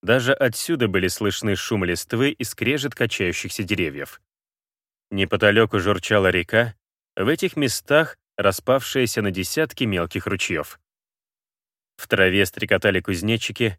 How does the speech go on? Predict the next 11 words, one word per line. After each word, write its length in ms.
пели 220
цикады, 680
в 140
небе 300
мелькали 480
тени 340
охотящихся 800
сов 340
и 80
летучих 480
мышей. 460